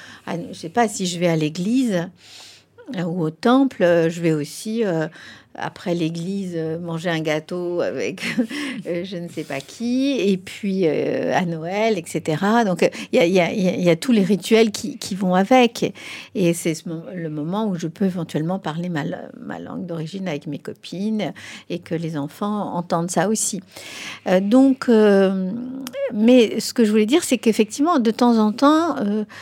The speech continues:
c'est, il, c'est des choses, euh, complexes. Euh, euh, euh, par exemple, euh, euh, si on reprend autour de, de l'islam, euh, non seulement il y a des choses difficiles,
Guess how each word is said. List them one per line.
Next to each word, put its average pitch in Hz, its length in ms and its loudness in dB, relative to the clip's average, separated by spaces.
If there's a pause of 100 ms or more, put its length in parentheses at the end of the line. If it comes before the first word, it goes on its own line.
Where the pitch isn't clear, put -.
(240)
c'est, - 280 -12
il, 110 880 -8
c'est - 160 -10
des 185 100 -2
choses, 262 320 0
euh, 185 440 0
complexes. 277 640 2
Euh, 190 240 -2 (840)
euh, 180 460 -2 (800)
euh, 107 340 -6 (280)
par 180 180 -2
exemple, 208 600 0
euh, 175 320 4 (580)
euh, - 800 -12 (720)
si - 180 -2
on 202 100 4
reprend 208 400 2
autour 208 300 -2
de, 180 140 2
de 180 160 2
l'islam, 196 800 2 (480)
euh, 160 840 0 (380)
non 196 160 0
seulement 202 380 2
il 190 80 0
y 180 80 0
a 156 100 0
des 175 140 -6
choses 190 360 -2
difficiles, 185 540 -2